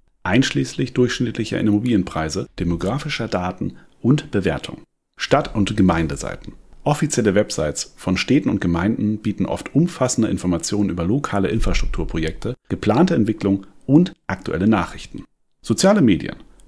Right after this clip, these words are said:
Plattformen wie Facebook, Nextdoor oder lokale Foren können wertvolle Einblicke in das Leben in der Nachbarschaft bieten. Hier tauschen sich Anwohner über aktuelle Themen, Veranstaltungen und Erfahrungen aus. Die besten Ergebnisse erzielst du, wenn du qualitative und quantitative Methoden kombinierst.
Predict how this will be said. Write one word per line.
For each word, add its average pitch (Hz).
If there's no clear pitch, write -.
Plattformen 147
wie 90
Facebook, 139
Nextdoor 107
oder 95
lokale 90
Foren 110
können 85
wertvolle 98
Einblicke 98
in 85
das -
Leben 98
in 82
der 80
Nachbarschaft -
bieten. -
Hier -
tauschen 123
sich 95
Anwohner 113
über 85
aktuelle 76
Themen, 117
Veranstaltungen 104
und 95
Erfahrungen 90
aus. -
Die 110
besten 175
Ergebnisse 98
erzielst -
du, -
wenn 87
du 90
qualitative 123
und 92
quantitative 98
Methoden 85
kombinierst. 110